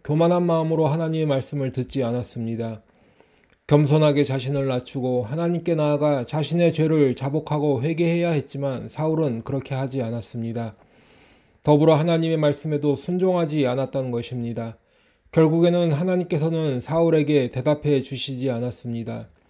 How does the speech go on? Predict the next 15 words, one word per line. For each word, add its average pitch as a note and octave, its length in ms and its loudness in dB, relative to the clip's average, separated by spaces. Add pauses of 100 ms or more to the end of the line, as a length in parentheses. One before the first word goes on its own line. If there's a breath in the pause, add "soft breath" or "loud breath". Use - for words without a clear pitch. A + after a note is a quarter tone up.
(380 soft breath)
사랑하는 D#3+ 380 2
우리 C#3+ 120 2
성도 C#3+ 300 2
여러분, B2+ 480 -2 (800 soft breath)
우리는 F3+ 420 6
우리의 E3+ 320 6
인생에 D#3+ 520 0
있어서 C3 600 -4
위기가 D3 380 0
찾아오면 C#3+ 800 -4
잔뜩 C3+ 580 -2
긴장을 D3 500 2
하며 B2+ 480 -2
두려워하게 C#3 580 2
됩니다. A#2+ 520 -6